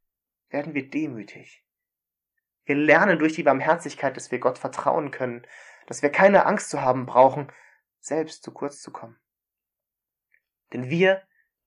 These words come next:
sind von unserem großen Gott schon so überreich mit Barmherzigkeit beschenkt worden, dass wir auch im Überfluss davon weitergeben dürfen und sollen. Lasst uns im neuen Jahr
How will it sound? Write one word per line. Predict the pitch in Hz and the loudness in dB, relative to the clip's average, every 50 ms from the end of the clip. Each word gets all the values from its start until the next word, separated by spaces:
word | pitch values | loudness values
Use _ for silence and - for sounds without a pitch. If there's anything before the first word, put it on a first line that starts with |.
| _ - - | _ -20 -20
sind | - - - 151 160 165 | -20 -12 -8 -8 -8 -8
von | - - 127 | -8 -10 -10
unserem | - - 147 165 151 156 131 131 131 127 | -8 -6 -6 -4 -4 -4 -4 -4 -6 -8
großen | - - 131 147 147 - - 143 - | -8 -4 -2 -2 -2 -4 -8 -14 -4
Gott | - 151 143 143 143 - - _ _ _ _ _ _ _ _ _ | -4 -2 -2 -2 -6 -12 -18 _ _ _ _ _ _ _ _ _
schon | - - - - 156 147 143 139 131 | -6 -6 -4 -2 0 0 0 -2 -4
so | 131 - - 196 190 175 151 156 | -8 -2 0 2 2 2 0 -2
überreich | - 139 131 127 117 113 - 110 117 113 - - | -6 -4 -2 -2 -2 -2 -2 -6 -6 -8 -12 -14
mit | 123 - | -8 -6
Barmherzigkeit | - 117 117 - 123 117 - - 117 - - 123 - - | -6 -6 -6 -8 -12 -12 -12 -12 -10 -8 -8 -8 -8 -8
beschenkt | 127 - - - 127 123 123 - | -12 -8 -6 -6 -6 -8 -4 0
worden, | 127 123 120 123 120 - - - - - - _ _ _ _ _ _ _ _ _ _ _ _ | 2 2 2 2 0 -6 -12 -20 -20 -20 -20 _ _ _ _ _ _ _ _ _ _ _ _
dass | - 135 131 - | -10 -10 -10 -10
wir | 135 143 156 165 127 104 101 - _ _ _ _ _ | -10 0 2 2 2 2 -2 -8 _ _ _ _ _
auch | - - 117 - | -6 -6 -6 -6
im | 123 123 | -10 -8
Überfluss | - 147 139 151 147 - - 151 147 - | -6 -2 -2 -2 -2 -2 -4 -6 -4 -2
davon | - 127 - - 135 123 | -2 -2 -2 -4 -4 0
weitergeben | - 123 127 127 - 135 131 - 123 123 127 127 131 127 123 123 | 0 0 0 0 -4 -8 -8 -6 -4 -2 -2 -2 -4 -8 -10 -6
dürfen | - 127 123 123 123 - 151 156 _ _ _ _ _ _ _ | -2 -2 -2 -2 -4 -8 -14 -18 _ _ _ _ _ _ _
und | - - - | -18 -16 -10
sollen. | - 117 104 - - - - _ _ _ _ _ _ _ _ _ _ _ _ _ _ _ _ _ _ _ _ _ _ _ _ _ _ _ _ _ _ _ _ _ _ _ _ _ _ _ _ _ _ _ _ _ - | -8 -8 -8 -8 -10 -16 -20 _ _ _ _ _ _ _ _ _ _ _ _ _ _ _ _ _ _ _ _ _ _ _ _ _ _ _ _ _ _ _ _ _ _ _ _ _ _ _ _ _ _ _ _ _ 2
Lasst | - 180 190 190 - 156 | 2 2 2 2 -2 -4
uns | 143 131 - | -4 -4 -4
im | 127 131 135 | -4 -4 0
neuen | 135 139 143 147 147 151 | 2 2 4 2 2 2
Jahr | 139 143 139 160 160 123 - - | 2 2 2 2 -2 -6 -10 -14